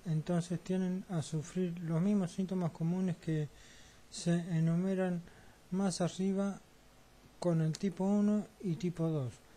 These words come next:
Esto significa que la mujer puede sufrir la fatiga, sensación de sed o orinar mucho más junto con otros síntomas, pero el problema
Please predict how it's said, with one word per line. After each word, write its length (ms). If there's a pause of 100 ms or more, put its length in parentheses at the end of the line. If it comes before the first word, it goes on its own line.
(560)
Esto 260
significa 560
que 80
la 100
mujer 380
puede 260
sufrir 460
la 100
fatiga, 640 (360)
sensación 600
de 100
sed 240 (160)
o 80
orinar 500 (240)
mucho 540
más 400 (800)
junto 340
con 320
otros 340
síntomas, 520
pero 220
el 60
problema 540